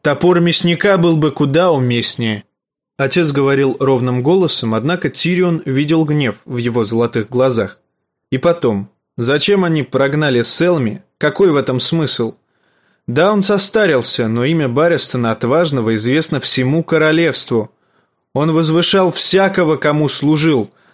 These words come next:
Можно ли сказать то же самое о псе? Собакам бросают корм под стол, но не сажают рядом с собой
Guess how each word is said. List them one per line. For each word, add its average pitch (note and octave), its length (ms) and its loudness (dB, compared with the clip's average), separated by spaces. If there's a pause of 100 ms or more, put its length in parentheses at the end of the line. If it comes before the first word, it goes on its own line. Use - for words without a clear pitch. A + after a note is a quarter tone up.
(120)
Можно F#3+ 340 2
ли G3+ 140 2
сказать G3 500 0
то G3 120 4
же F#3+ 120 2
самое F#3 440 2
о G3+ 40 0
псе? F#3+ 480 -2 (600)
Собакам F3 500 2
бросают F3 520 2
корм G3+ 400 2
под D3 160 2
стол, B2+ 440 0 (280)
но C#3+ 80 0
не D3+ 120 2
сажают E3+ 560 2
рядом C#3 320 0
с - 80 -2
собой C#3+ 480 0